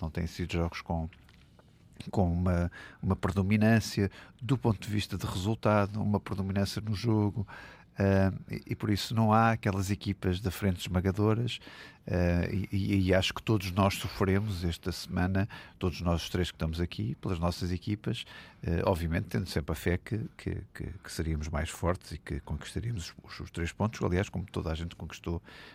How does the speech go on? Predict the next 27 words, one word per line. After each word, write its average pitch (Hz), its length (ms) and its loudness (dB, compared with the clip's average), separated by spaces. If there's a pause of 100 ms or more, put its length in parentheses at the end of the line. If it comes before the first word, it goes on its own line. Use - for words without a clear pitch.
desta - 300 -4
vez. 71 320 -4 (400)
Agora, - 260 4
eu 92 40 -4
continuo - 300 0
a - 20 2
dizer 110 160 -2
que - 100 -12
não 269 80 -2
há - 80 2
jogos 170 240 0
fáceis, 82 380 -2
quer 80 100 -8
dizer, 80 180 -8
ainda 85 260 -4
se - 200 -12
vê 92 80 4
a 85 60 2
próxima 92 320 2
jornada, 90 420 2
a - 20 0
próxima 92 320 0
semana, 90 380 2
o 87 60 2
que 95 100 0
aí 92 80 4
vem, 90 340 4